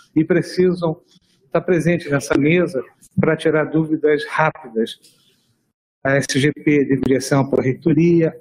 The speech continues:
a daf deveria ser uma pró-reitoria, a Adiplan deveria ser uma pró-reitoria, a Procuradoria e Infraestrutura. E dentro desse modelo, a transparência de todos, que é algo que nós sempre buscamos.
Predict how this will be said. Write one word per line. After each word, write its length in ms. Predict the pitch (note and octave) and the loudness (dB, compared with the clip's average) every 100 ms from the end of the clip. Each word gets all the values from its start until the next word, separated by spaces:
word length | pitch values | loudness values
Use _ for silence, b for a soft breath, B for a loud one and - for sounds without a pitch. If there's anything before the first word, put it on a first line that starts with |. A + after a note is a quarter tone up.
| - | -2
a 120 | D3+ | 0
daf 520 | C#3+ C#3+ C#3+ C3+ - | 2 0 2 0 -2
deveria 440 | B2 B2+ B2+ C3 A#2+ | 0 0 2 0 0
ser 140 | - | 0
uma 120 | C3 | -2
pró-reitoria, 840 | B2+ B2+ B2 A#2+ C3+ B2+ D3 C#3+ C#3+ _ _ b b _ | 0 -2 -2 -2 -2 2 2 2 -2 _ _ b b _
a 80 | D3 | -2
Adiplan 580 | D#3 D3 - C#3+ D3+ C3 | 0 0 0 0 2 2
deveria 380 | C3 A#2+ B2 C3+ | 0 0 0 0
ser 160 | - | -2
uma 80 | C3+ | -4
pró-reitoria, 880 | C3+ C3 B2+ B2+ C3+ B2+ C3+ C#3+ C3 | -2 -2 -2 -4 -2 -2 0 0 0
a 20 | |
Procuradoria 880 | C#3 C#3 - C#3 C3+ C3+ C3+ D3 C#3 | 0 -2 0 0 2 2 2 2 2
e 60 | |
Infraestrutura. 800 | C3+ C#3 B2+ - A#2 - G#2+ - - _ _ B B B B B B B B B | 0 -2 -6 -6 -6 -10 -14 -18 -20 _ _ B B B B B B B B B
E 240 | F3+ F3 G3 | 0 0 0
dentro 280 | G#3 G3+ D#3 | 0 0 0
desse 280 | E3+ F3 | 0 2
modelo, 920 | E3 D3 - - D#3 F3+ F#3 D3 C3 C3 | 0 0 -4 -4 0 2 2 0 -2 -4
a 60 | |
transparência 720 | - D3+ - C#3 C3 C#3+ - | -2 -2 -2 0 0 0 -2
de 120 | C3+ C#3 | -2 -2
todos, 420 | - C3 G2 - - _ _ _ _ _ _ _ _ _ _ _ _ _ _ _ _ _ _ - | 0 0 0 -6 -14 _ _ _ _ _ _ _ _ _ _ _ _ _ _ _ _ _ _ -2
que 80 | C#3+ | 2
é 60 | |
algo 320 | C#3+ D#3 D#3 | 2 2 0
que 260 | D3+ D#3+ F3 C#3 D#3 | 0 -2 0 0 2
nós 200 | D#3 - | 0 0
sempre 280 | - D3+ | -2 -2
buscamos. 640 | C#3 D3 - A#2+ A2 G2 | 0 -2 -2 -4 -4 -4